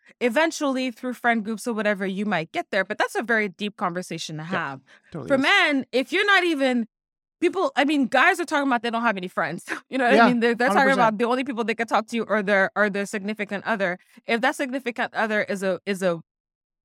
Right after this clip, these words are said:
Speaker 1: is a feminine person or whatever, there's already that kind of, like, weird power dynamic that you're trying to kind of, like, work out.
Speaker 2: Mm-hmm.
Speaker 1: The whole shit gets lost. So it's, you know, I, I have a lot of compassion for
Speaker 2: Yeah.
Speaker 1: that. I don't, but to,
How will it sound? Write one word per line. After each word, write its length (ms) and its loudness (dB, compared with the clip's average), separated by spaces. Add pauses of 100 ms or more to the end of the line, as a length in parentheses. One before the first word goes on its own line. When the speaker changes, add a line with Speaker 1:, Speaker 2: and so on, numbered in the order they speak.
Speaker 1:
is 120 -4
a 100 -2
feminine 440 0
person 460 -4
or 80 -2
whatever, 480 -4 (360)
there's 300 -2
already 500 4
that 200 0
kind 160 0
of, 100 -4
like, 180 -2
weird 280 -4
power 300 2
dynamic 500 -2
that 180 -10
you're 80 -8
trying 300 -2
to 60 -8
kind 220 -4
of, 120 -6
like, 200 -2
work 300 -6
out. 400 2 (320)
Speaker 2:
Mm-hmm. 160 -14 (140)
Speaker 1:
The 120 2
whole 220 0
shit 220 -4
gets 260 -8
lost. 420 0
So 160 -2
it's, 300 -6
you 100 -4
know, 400 -2 (100)
I, 120 -6
I 200 2
have 260 2
a 40 -4
lot 200 0
of 100 -4
compassion 800 -4 (560)
for 200 2
Speaker 2:
Yeah. 60 2
Speaker 1:
that. 400 -4
I 240 4
don't, 500 -2 (560)
but 180 2 (160)
to, 180 -4